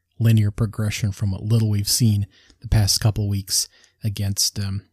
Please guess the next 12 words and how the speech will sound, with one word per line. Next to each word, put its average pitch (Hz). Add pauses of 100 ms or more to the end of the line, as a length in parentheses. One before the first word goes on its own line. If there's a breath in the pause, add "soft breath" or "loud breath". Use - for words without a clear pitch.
(160)
or 104
for 110
the 104
Oklahoma 101
Sooners. 92 (420 loud breath)
So -
to 113
project 131
a 143
win, 156
regardless 135
of 113